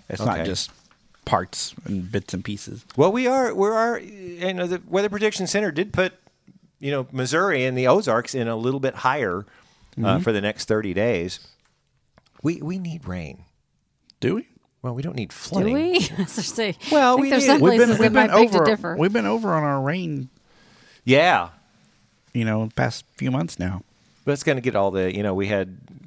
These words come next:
Speaker 2: we had the, the allergy report. We had all the, uh, it's,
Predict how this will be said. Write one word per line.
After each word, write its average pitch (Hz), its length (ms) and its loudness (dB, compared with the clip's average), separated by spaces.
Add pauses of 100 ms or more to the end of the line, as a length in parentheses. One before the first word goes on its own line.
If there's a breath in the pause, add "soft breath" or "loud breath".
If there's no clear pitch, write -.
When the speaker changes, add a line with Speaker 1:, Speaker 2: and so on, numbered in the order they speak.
(140)
Speaker 2:
we 113 140 -10
had 107 160 -6
the, 90 120 -6
the 90 200 -10
allergy 131 400 4
report. 123 720 0
We 98 60 -14
had 92 180 -4
all 90 140 0
the, 85 180 -6
uh, 78 600 -16
it's, 90 180 -16